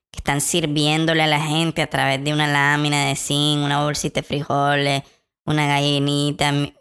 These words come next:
ondas así, eh, ellos quieren continuar con esa, esa teoría falsa de que,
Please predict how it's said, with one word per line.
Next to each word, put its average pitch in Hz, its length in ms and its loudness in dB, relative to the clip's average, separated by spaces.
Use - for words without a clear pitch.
ondas 147 340 0
así, 147 420 0
eh, 147 720 0
ellos 160 180 0
quieren 165 220 0
continuar 175 640 0
con 170 200 0
esa, 165 840 0
esa 160 220 0
teoría 180 540 2
falsa 175 540 2
de 156 140 2
que, 143 500 -2